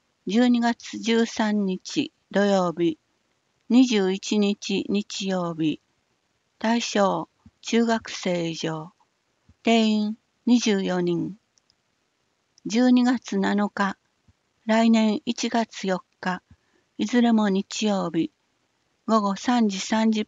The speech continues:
分から五時三十分。対象、二十五歳以上で初心者、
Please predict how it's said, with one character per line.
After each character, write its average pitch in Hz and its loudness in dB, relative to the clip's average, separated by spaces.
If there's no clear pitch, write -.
分 175 0
か 170 -6
ら 175 -6
五 190 -2
時 190 -6
三 170 -2
十 165 -6
分。 160 -4
対 226 0
象、 196 -2
二 240 6
十 214 2
五 190 0
歳 220 0
以 - -2
上 190 0
で 160 -4
初 202 -4
心 190 -2
者、 - -6